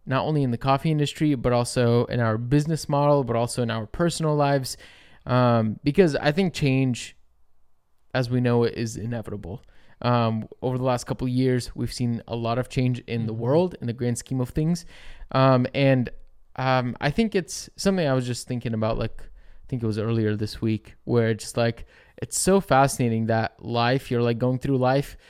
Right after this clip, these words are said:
Speaker 1: everything's perfect, and it almost gets kinda weird when things are running too smooth, and you're
Speaker 2: Mm-hmm.
Speaker 1: like, "Oh man, what's, what's about to happen?"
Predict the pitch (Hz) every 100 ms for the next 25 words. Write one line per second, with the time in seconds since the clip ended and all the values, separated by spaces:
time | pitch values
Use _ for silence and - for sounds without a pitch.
0 | - - 143 151 147 - - 156 - 220
1 | - - - _ _ _ _ _ _ _
2 | - 135 127 123 113 - _ - 131 135
3 | 147 135 131 135 - 127 113 120 123 117
4 | 113 110 - 107 110 107 110 107 - 117
5 | 107 104 - 113 107 101 - 180 123 127
6 | 117 113 - _ _ _ - 139 127 131
7 | 117 110 127 - _ _ _ - - -
8 | _ - 147 170 160 156 139 135 139 117
9 | 107